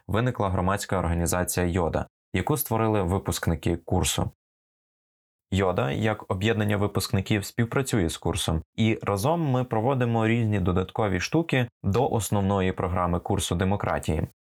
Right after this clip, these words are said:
Це інтерв'ю, демток, щомісячні демклуби, де студенти з різних кутків України дискутують на різні теми,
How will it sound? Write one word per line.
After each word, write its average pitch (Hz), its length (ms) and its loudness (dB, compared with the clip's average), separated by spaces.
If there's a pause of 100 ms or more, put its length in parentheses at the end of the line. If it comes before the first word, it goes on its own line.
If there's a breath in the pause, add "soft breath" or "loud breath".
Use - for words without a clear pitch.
Це 160 140 0
інтерв'ю, 113 580 0
демток, 95 640 0
щомісячні 117 840 0
демклуби, 107 720 0 (180)
де 104 300 0
студенти 104 680 0
з 92 80 -2
різних 101 340 2
кутків 104 300 -2
України 98 560 0 (180)
дискутують 98 920 0 (100)
на 101 120 2
різні 95 340 0
теми, 87 360 0